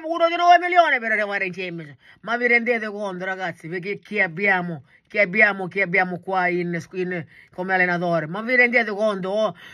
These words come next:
s-, conferenza stampa, dopo conferenza stampa. Ma cosa abbiamo fatto noi per meritarci questo? Cosa? Qual è il peccato che abbiamo fatto? Qua-, dove abbiamo peccato? Dio mio, dove, dove, dove ho peccato?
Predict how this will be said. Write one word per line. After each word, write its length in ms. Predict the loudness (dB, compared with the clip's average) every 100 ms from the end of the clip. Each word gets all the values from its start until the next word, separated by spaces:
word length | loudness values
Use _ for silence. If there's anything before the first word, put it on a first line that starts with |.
| -20
s-, 160 | -20 0
conferenza 680 | 0 4 6 6 6 2
stampa, 540 | -2 4 4 4 0 -4 -8 -4
dopo 380 | 2 2 2 -2
conferenza 580 | -2 0 0 2 0 -2
stampa. 420 | 2 0 0 -10 -10 -12
Ma 120 | -2
cosa 220 | 0 2 4
abbiamo 280 | 4 2
fatto 380 | 4 4 4 0
noi 140 | -4 -2
per 120 | -2
meritarci 540 | -2 -2 -2 -4 -6
questo? 320 | -8 -10 -8
Cosa? 360 | -2 0 -2 -8 -20 -20 -20 _
Qual 200 | 4 6
è 180 | 4 -2 -10
il 160 | -10 2
peccato 480 | 2 6 4 4 2
che 100 | 0
abbiamo 320 | 0 -2 -2
fatto? 360 | -2 -4 -6
Qua-, 120 | -10 2
dove 200 | 6 6
abbiamo 280 | 4 2
peccato? 640 | 4 2 4 -2 -2 -6 -18 _ _ _ _ _ _ _ _ _ _
Dio 200 | -2 0
mio, 160 | 2 2
dove, 320 | 4 4 2
dove, 580 | 6 8 8 6 -6 4
dove 200 | 8 8
ho 100 | 6
peccato? 720 | 2 2 2 0 0 -6 -14